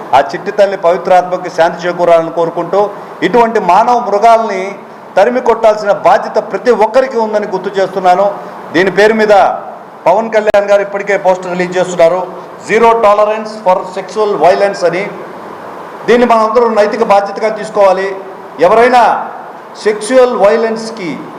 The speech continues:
దగ్గరగా ప్రవర్తించిన వాళ్ళు ఎవరైనా ఉంటే వారిని ముందుగానే గుర్తించి మన ఆడబిడ్డలను కాపాడుకోవాల్సిన అవసరం ప్రతి ఒక్కరికి ఉందని మనవి చేస్తూ,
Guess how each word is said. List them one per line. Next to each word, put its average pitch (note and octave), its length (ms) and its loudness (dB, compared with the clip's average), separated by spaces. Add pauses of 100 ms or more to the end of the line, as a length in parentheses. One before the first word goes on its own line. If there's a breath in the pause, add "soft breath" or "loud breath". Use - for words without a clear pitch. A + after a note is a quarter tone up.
(120)
దగ్గరగా A3 440 4
ప్రవర్తించిన G#3 580 0
వాళ్ళు F3 200 4
ఎవరైనా F3 240 2
ఉంటే G3 480 0 (560)
వారిని A3+ 240 2
ముందుగానే A#3+ 520 0
గుర్తించి A3+ 720 -4 (640)
మన F#3 140 4
ఆడబిడ్డలను A#3 560 2
కాపాడుకోవాల్సిన G3+ 800 2
అవసరం G3+ 640 2
ప్రతి F3+ 180 -6
ఒక్కరికి G3 380 0
ఉందని F3 220 0
మనవి F#3 340 0
చేస్తూ, A#3 420 2